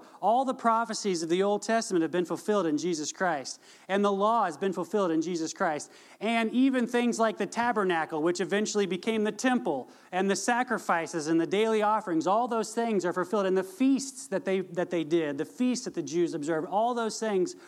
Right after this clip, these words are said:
are fulfilled in Jesus Christ. He is superior.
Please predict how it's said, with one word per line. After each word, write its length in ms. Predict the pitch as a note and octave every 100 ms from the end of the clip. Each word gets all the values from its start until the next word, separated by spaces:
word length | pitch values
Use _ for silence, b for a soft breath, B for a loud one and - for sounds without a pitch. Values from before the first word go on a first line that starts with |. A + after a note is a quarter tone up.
| B
are 120 | F#3 F#3+
fulfilled 500 | G3 - G#3+ G#3 F3
in 120 | E3
Jesus 340 | F3 E3 D3+
Christ. 460 | - E3 D3 C#3 - b b b
He 280 | - F#3+ F3
is 460 | D#3+ C#3+ C3+ C3+ - b b b
superior. 840 | - E3 - F3 D3+ C3 B2+ B2